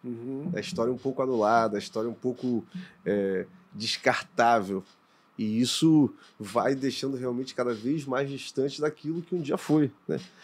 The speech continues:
Speaker 1: Mas
Speaker 2: Só um grande avivamento mesmo pra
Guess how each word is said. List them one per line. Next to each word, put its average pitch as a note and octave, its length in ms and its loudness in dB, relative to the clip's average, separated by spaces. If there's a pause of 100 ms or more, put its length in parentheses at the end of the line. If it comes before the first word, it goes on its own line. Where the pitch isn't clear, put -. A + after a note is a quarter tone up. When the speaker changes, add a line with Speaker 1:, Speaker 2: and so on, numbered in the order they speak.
(220)
Speaker 1:
Mas C#3 100 4
Speaker 2:
Só D#3+ 260 6
um F3+ 60 2
grande F3+ 240 6
avivamento F3 640 6
mesmo D#3 560 8
pra D#3+ 420 6